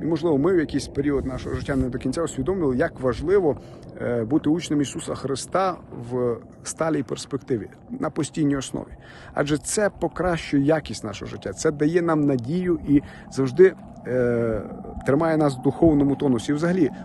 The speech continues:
в життєвому тонусі. Адже людина, яка слухається Господа, вона, е, отримує від джерела життя, від Ісуса Христа, і вона передає життя тим, хто,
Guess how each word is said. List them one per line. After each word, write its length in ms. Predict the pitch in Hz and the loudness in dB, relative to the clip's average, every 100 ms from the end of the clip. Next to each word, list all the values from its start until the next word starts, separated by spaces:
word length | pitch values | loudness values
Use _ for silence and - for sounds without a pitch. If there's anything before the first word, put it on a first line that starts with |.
| - | -4
в 40 | |
життєвому 520 | 120 156 - 160 117 101 | 0 2 6 6 4 0
тонусі. 360 | 101 85 - | -4 -6 -4
Адже 180 | 113 123 | -4 0
людина, 280 | 139 170 156 | 0 2 0
яка 160 | 139 | -2
слухається 460 | 131 151 170 196 196 | -2 -2 -2 -2 -2
Господа, 460 | - - 196 170 175 - - - - 117 | -4 -4 -4 -6 -6 -10 -12 -14 -8 0
вона, 360 | 135 160 165 - - - - | 4 4 2 -2 -8 -10 -6
е, 340 | 120 110 104 - - - - - - | -2 0 0 -2 -10 -10 -8 -6 -2
отримує 500 | 127 - 160 143 123 | 0 4 6 6 6
від 160 | 131 120 - - - 113 | 4 2 -6 -6 -2 2
джерела 400 | 127 127 120 110 | 4 6 4 2
життя, 280 | 131 151 | 0 0
від 140 | 151 151 | 0 0
Ісуса 340 | - - - | -2 -2 -2
Христа, 400 | - 180 - 196 - - - | -2 -2 -2 -2 -2 -6 -2
і 20 | |
вона 240 | 131 156 185 | 2 4 2
передає 1000 | - 160 165 135 160 160 196 196 - 123 113 | 4 4 4 4 4 6 6 4 2 -4 -2
життя 380 | 123 - 113 - - - - - - | 0 2 2 2 -6 -6 -6 -2 4
тим, 220 | 151 175 | 4 4
хто, 460 | - 135 127 120 | -2 2 4 4